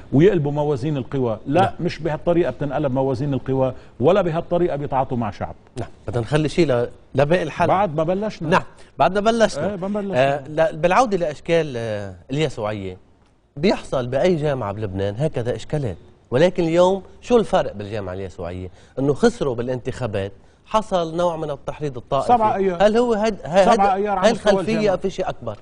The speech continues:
Speaker 1: هودي الجماعة ما فيهم يتقبلوا الخسارة، وهودي الجماعة قدام ناسهم، قدام ناسهم على طول بدهم يظهروا إنه هن ربحانين.
Speaker 2: مم.
Speaker 1: مم؟ يعني، آه، الكذب على ناسهم مستمر،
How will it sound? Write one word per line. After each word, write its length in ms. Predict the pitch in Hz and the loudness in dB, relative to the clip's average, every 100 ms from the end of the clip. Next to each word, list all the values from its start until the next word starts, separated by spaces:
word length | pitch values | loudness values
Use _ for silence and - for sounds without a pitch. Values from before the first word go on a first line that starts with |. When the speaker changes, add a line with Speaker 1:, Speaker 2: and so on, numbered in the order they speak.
| _ _ | _ _
Speaker 1:
هودي 240 | 175 214 147 | -2 -2 -2
الجماعة 480 | 107 131 160 139 | -2 -4 -4 -4
ما 140 | 120 151 | -4 -4
فيهم 340 | - 151 127 | -4 -2 0
يتقبلوا 540 | 117 - 127 120 113 98 | -2 -4 -6 -4 -2 -4
الخسارة، 420 | - - 85 - - _ _ _ | -6 -8 -8 -10 -16 _ _ _
وهودي 320 | 90 151 165 | 0 2 2
الجماعة 460 | 143 113 143 147 123 | 0 0 -2 0 -2
قدام 360 | 117 104 135 131 | 0 2 4 4
ناسهم، 440 | 127 - 110 104 - - - - | 2 0 -2 -2 -8 -20 -20 -6
قدام 300 | 101 123 123 | 0 4 4
ناسهم 340 | 120 - 107 | 2 0 -6
على 140 | 95 123 | -2 0
طول 280 | - 202 147 | 2 4 4
بدهم 300 | 139 131 139 | 2 2 2
يظهروا 380 | 156 139 151 | 2 0 0
إنه 160 | 135 131 | 2 4
هن 100 | 143 | 4
ربحانين. 460 | 120 - 104 98 80 - | 2 2 0 0 -4 -6
Speaker 2:
مم. 120 | 131 90 - - | -6 -6 -10 -4
Speaker 1:
مم؟ 120 | 127 - - - - | -4 -4 -16 -20 0
يعني، 500 | 110 113 113 110 101 - | 2 4 2 -2 -4 -4
آه، 100 | 110 - - | -6 -6 -10
الكذب 600 | 95 104 - 226 180 139 | -8 -8 2 4 4 2
على 220 | 120 147 | 0 0
ناسهم 380 | 143 170 - 135 | 0 -2 -2 -4
مستمر، 440 | 120 - 113 110 | -4 -2 -2 -2